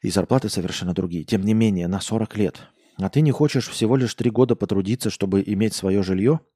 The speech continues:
Так и не имей свое жилье. Вот я тут читал статью, почему-то не знаю, зачем, для чего, про Бенни Хилла. Помните шоу Бенни Хилла?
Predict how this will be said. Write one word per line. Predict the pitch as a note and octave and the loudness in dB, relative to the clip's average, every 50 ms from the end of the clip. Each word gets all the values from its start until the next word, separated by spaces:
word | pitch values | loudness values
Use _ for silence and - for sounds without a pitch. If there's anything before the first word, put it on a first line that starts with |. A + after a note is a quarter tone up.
| _ _ - | _ _ -10
Так | - - - | -8 -4 -2
и | G#2 | 0
не | G2+ G#2 G#2+ | 2 2 2
имей | A2+ B2+ B2+ | 2 2 0
свое | A#2 - F2 F2+ F2 E2 | 0 0 -2 0 0 0
жилье. | E2 E2+ D#2+ D#2 - - | -2 -4 -6 -6 -8 -6
Вот | - F#2 F#2 E2 | -2 -2 -2 0
я | F#2 F#2+ F#2+ F2+ E2+ - _ _ _ | 2 0 2 0 -2 -4 _ _ _
тут | - F#2 - - | -8 -8 -8 -6
читал | - - - - F2+ D2+ - | -12 -8 -4 -4 -4 -4 -4
статью, | - - G2 F#2 - C#3+ D#3 D#3+ | -6 -4 -4 -4 -2 -2 -4 -4
почему-то | - - - - G2 F#2+ - - | -4 -10 -10 -8 -8 -10 -8 -6
не | F2+ F#2 F#2 | -4 -4 -2
знаю, | F2+ F2+ E2 D#2+ - | -2 -2 -4 -4 -6
зачем, | E2+ F2+ E2+ - - E2 D#2+ D#2+ | -6 -6 -6 -6 -6 -6 -6 -8
для | D#2 C#2+ - F2+ F2+ E2 | -10 -10 -8 -8 -8 -6
чего, | - F#2+ G2 C#3+ F3 - - - - - - - - | -6 -6 -4 -4 -4 -6 -6 -16 -20 -20 -20 -8 -2
про | - G2+ | 0 2
Бенни | F#2 A2 A#2 A2 G2+ | 4 4 4 4 2
Хилла. | - - A2 F#2 - - - | 0 0 0 0 0 -4 -4
Помните | C3+ D#3+ E3+ - A2 | -2 -2 -2 -2 -2
шоу | - - A2 G2 F2+ | -2 2 2 2 2
Бенни | F#2 F#2+ F2+ F2+ | 2 0 0 0
Хилла? | - - G2 E2+ - - | -2 -2 -4 -4 -4 -6